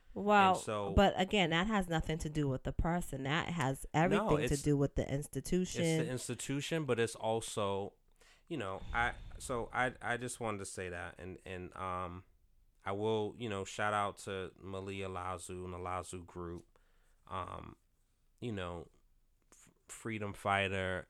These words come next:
Speaker 2: in a real way, you know, um, holding people accountable and making sure that she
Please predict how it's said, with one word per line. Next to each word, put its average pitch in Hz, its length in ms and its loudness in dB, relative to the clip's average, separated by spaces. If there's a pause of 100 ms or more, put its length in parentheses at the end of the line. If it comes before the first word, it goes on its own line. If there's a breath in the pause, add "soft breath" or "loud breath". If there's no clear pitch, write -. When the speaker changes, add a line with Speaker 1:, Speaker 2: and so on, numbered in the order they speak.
Speaker 2:
in 98 120 -8
a 98 80 -4
real 98 320 -2
way, 95 500 -4 (840)
you 110 120 -6
know, 90 400 -4 (240)
um, 90 480 -4 (1120)
holding 104 340 -4
people 98 340 -4
accountable 107 880 0
and 95 160 -8
making 98 300 -6
sure 90 380 -8
that 87 160 -10
she 95 600 -12